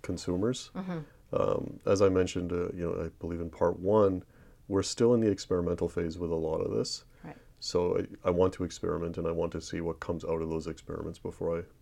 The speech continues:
Speaker 1: pass judgment on what won't work.
Speaker 2: Right. Uh, so this is kind of a fun question. If there was one myth or dream or sort of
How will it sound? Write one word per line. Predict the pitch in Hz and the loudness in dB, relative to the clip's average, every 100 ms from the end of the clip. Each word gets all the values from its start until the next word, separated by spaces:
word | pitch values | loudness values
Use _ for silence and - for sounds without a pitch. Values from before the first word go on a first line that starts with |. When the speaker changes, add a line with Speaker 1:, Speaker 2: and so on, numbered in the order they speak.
| - - _ _ | -20 -20 _ _
Speaker 1:
pass | - 85 - | -4 -4 -2
judgment | 85 82 85 85 | 0 0 -2 -4
on | 85 85 | -2 -2
what | 82 | -2
won't | 87 85 82 | -2 -4 -4
work. | 82 - - - - | -6 -8 -12 -14 -12
Speaker 2:
Right. | 165 - - - - - - - - - - | -12 -12 -20 -20 -20 -20 -20 -20 -16 -6 4
Uh, | 226 226 392 | 4 4 2
so | - 226 - - | 4 4 4 -2
this | 202 226 | 2 2
is | 208 | 2
kind | 226 190 | 2 2
of | |
a | 175 | 4
fun | - 196 190 | 6 6 6
question. | 175 151 - 160 151 165 - - - | 4 4 2 -4 -2 -6 -14 -16 -4
If | 202 | -2
there | - 214 | 4 6
was | 226 214 | 4 4
one | 254 277 277 269 254 - | 6 6 6 4 2 -4
myth | 185 202 233 233 - 175 | 2 8 10 10 6 2
or | 165 | 2
dream | 151 - 226 220 214 214 202 | 0 0 2 4 4 2 2
or | 165 | 0
sort | - 151 | 0 0
of | 156 - | 0 -4